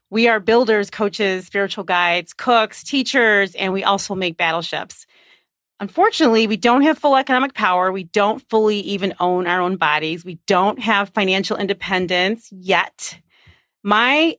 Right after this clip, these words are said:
utopian vision is a world where women are working together, collaborating, helping each other, networking for each other, not against each other, working for the interests of all women, working for economic and social justice. And when I say women, I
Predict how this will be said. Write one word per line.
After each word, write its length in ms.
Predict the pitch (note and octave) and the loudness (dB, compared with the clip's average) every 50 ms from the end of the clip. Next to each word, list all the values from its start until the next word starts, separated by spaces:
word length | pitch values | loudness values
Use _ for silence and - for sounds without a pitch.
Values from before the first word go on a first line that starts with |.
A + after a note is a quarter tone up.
| _ - | _ -10
utopian 600 | G#3 G#3+ G#3 - - A#3 C4 C4 C4+ C4+ B3+ A3+ | -10 -8 -6 -2 0 0 2 2 4 2 2 4
vision 500 | - G3+ G#3+ F3 F3 F#3 F3+ E3+ D#3+ D#3 | 2 2 0 2 2 0 0 0 0 -2
is 200 | - F#3 E3+ G3 | -6 -8 -6 -8
a 60 | F#3+ | -8
world 560 | F3+ F3+ F3+ D#3+ D#3 D3+ D3 E3 G3 G#3 - _ - | -6 -2 -2 0 0 0 0 -2 -4 -6 -8 _ -6
where 300 | F3+ F3 E3 E3 E3 E3 | -2 -2 0 0 -2 -2
women 680 | D#3+ F3+ A3 B3+ B3+ F#3 E3 D#3 D#3 E3 F#3+ A3+ A3+ _ _ _ _ _ _ _ _ - | 0 0 2 2 2 2 2 0 -2 -4 -6 -8 -12 _ _ _ _ _ _ _ _ -6
are 80 | F#3 | -4
working 300 | F3 F#3 G3 - B3+ C#4 | -2 -2 0 0 0 0
together, 600 | C4+ - D4 - G3+ F3 F3 F3 E3+ F3 F#3+ G#3 A3 | 0 0 0 2 2 2 2 2 2 0 -2 -4 -10
collaborating, 840 | - - A3 G#3+ F#3+ F#3 F#3 F3+ E3+ D#3+ D#3 D#3+ D#3 E3 F#3+ G3+ - | -8 -2 0 2 2 2 2 0 -2 -2 -2 -2 -4 -4 -6 -8 -6
helping 320 | - - A3+ A#3 A3+ B3+ | -2 0 0 0 0 0
each 200 | A#3 A3 - - | -2 -2 -2 -2
other, 360 | F#3 D#3 D#3+ D#3 D#3+ E3+ F#3+ _ _ _ _ _ _ _ _ _ _ _ _ _ | -2 -2 -2 -2 -4 -6 -8 _ _ _ _ _ _ _ _ _ _ _ _ _
networking 680 | G3 F#3+ G3+ G#3+ A3+ B3 - D4+ D4+ D#4 - - C#4 B3+ | -8 -2 0 2 2 2 2 2 0 2 2 2 0 0
for 400 | - - _ - B3+ C#4 D4 D#4 | 0 -2 _ 0 2 4 4 2
each 300 | C4 - A3+ G3 E3 - | 0 -2 -6 -6 -4 -4
other, 420 | F#3 D#3+ D3+ D3+ D3+ D#3 E3+ E3+ _ _ _ _ _ - | -4 -2 -2 -2 -4 -6 -6 -10 _ _ _ _ _ -8
not 400 | F#3 F#3+ G3 G3 G#3 A3+ B3 - - | -4 0 0 2 2 0 0 -2 -4
against 440 | A3+ F#3+ - G#3 F#3 F#3 F#3 - - | -4 -2 0 0 0 0 -2 -6 -10
each 160 | E3+ D#3+ - | -10 -6 -6
other, 400 | D#3 C#3+ D3 C#3+ D3 E3 F3 F3 _ _ | -4 -4 -4 -6 -6 -8 -10 -14 _ _
working 420 | - G3+ A3+ A3+ - B3+ A#3+ A#3 G#3 | -2 -2 -2 0 0 0 0 0 -2
for 260 | - - G#3+ G#3+ G#3+ | -2 0 0 0 0
the 140 | G3 A3 - | 0 -2 -2
interests 340 | F#3+ G3 - - G3+ - | -4 -4 -4 -6 -8 -8
of 80 | G3 E3+ | -8 -4
all 220 | - - F#3+ A3 | 0 2 2 2
women, 360 | G3+ F#3+ D#3+ D3+ D#3 D#3 D#3+ E3 | 2 2 0 0 -2 -2 -2 -2
working 280 | G3 G#3 - A3 G#3+ | -4 -4 -2 -4 -4
for 220 | G3 - G3+ - - | -2 -2 -4 -4 -4
economic 460 | F#3 G3 - F#3 G3+ F3+ F3 E3 - | -4 -6 -4 -2 -2 0 -2 -2 -6
and 100 | E3+ E3 | -8 -6
social 260 | - E3+ D#3+ - F3 | -4 -4 -4 -4 -6
justice. 460 | D#3 - - D#3+ - - - - - - | -6 -6 -6 -6 -6 -10 -12 -8 -6 -6
And 100 | E3+ F#3 | -4 -2
when 80 | G3+ | 0
I 60 | A3 | 0
say 200 | C4+ - - F#4+ | 0 0 -2 -2
women, 520 | E4+ B3+ D#4+ E4 D4+ A#3+ G#3+ G3+ G3+ G3 - | 0 2 4 4 4 4 4 2 2 0 0
I 200 | - G3+ G#3 G3 | -2 -2 -4 -4